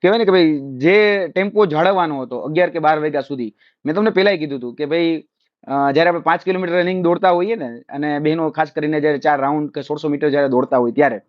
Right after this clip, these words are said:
તો, અ, છે ને ત્રીજો રાઉન્ડ એવો હોય બહેનો માટે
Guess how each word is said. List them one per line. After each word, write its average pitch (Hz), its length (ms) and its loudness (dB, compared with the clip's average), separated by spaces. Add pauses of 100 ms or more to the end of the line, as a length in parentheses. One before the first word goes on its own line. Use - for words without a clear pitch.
(540)
તો, 208 340 4 (360)
અ, 160 320 2
છે - 400 -10
ને 226 120 0
ત્રીજો 185 480 4
રાઉન્ડ 196 280 2
એવો 202 180 6
હોય 170 160 2
બહેનો 160 280 -2
માટે 147 340 -4